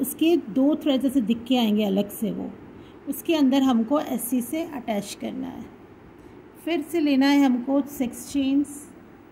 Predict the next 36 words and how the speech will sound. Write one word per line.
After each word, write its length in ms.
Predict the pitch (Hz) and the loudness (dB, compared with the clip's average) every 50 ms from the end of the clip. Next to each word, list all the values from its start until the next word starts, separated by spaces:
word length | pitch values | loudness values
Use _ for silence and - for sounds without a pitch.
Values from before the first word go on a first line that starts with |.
| - - - - - - - - - - - - - - - - - - - - - - - - - | -20 -20 -20 -20 -20 -20 -20 -20 -20 -20 -20 -20 -20 -20 -20 -20 -20 -20 -20 -20 -20 -20 -20 -12 -6
फिर 240 | 330 320 320 339 339 | -2 0 2 2 2
वापस 680 | 302 294 262 254 254 - - 302 311 294 - - - - - 269 | 2 0 0 0 -2 -2 -2 -4 -2 -4 -6 -10 -14 -14 -12 -8
देखिए, 320 | 208 254 247 247 262 233 | -6 -4 -4 -2 0 0
ये 140 | 226 240 247 | 2 0 0
curve 420 | 240 - - 262 262 277 262 262 - - | -2 -2 0 0 2 2 0 -2 -2 -2
एक 200 | 254 254 254 277 | 0 2 4 4
यहाँ 240 | 262 254 262 269 | 4 6 6 4
जा 200 | 254 277 277 269 | 4 4 4 4
रहा 100 | 269 277 | 4 4
है, 80 | 294 311 | 4 4
ये 160 | 285 269 262 | 4 4 4
curve 280 | 269 - 254 254 233 214 | 4 2 2 2 4 4
यहाँ 200 | 226 233 220 214 | 4 4 4 4
जा 180 | 196 214 196 | 4 2 2
रहा 80 | 190 190 | 0 0
है, 60 | 190 | -2
तो 100 | 185 - | -2 -2
उसका 280 | 214 - - - 269 269 | -4 -4 -2 -2 -2 0
thread 260 | 262 277 269 262 240 | 0 2 2 2 4
ये 200 | 254 247 247 247 | 4 4 4 4
रहा 120 | 269 294 | 4 2
और 180 | 339 349 330 285 | 2 2 2 0
उसका 260 | 254 - - 254 247 | 0 -2 -2 -4 -4
thread 260 | 247 - 233 214 185 | -2 -2 -2 -2 -2
ये 160 | 202 190 185 175 | -2 -4 -4 -4
रहा, 160 | 185 190 185 - - - - - - - - - - - | -6 -8 -10 -12 -16 -20 -20 -20 -20 -20 -20 -18 -12 -6
ये 180 | 220 233 247 262 | -2 0 0 0
दोनों 400 | 214 190 233 233 233 233 262 285 | 2 2 4 4 6 6 4 2
thread 340 | 277 - 269 226 208 - - | 2 0 0 0 0 0 0
के 100 | 240 226 | 0 2
अंदर 380 | 214 208 196 214 254 277 - - 262 | 2 2 2 0 -2 -2 -4 -6 -8
इस 180 | - - - | -8 -6 -4
तरीके 300 | 247 202 220 208 - 214 | -4 -4 -4 -4 -4 -6
से 160 | 208 - 220 | -6 -6 -6
डालना 360 | 180 196 196 190 196 - - - | -8 -6 -6 -6 -6 -8 -8 -10
है। 140 | - 220 | -12 -14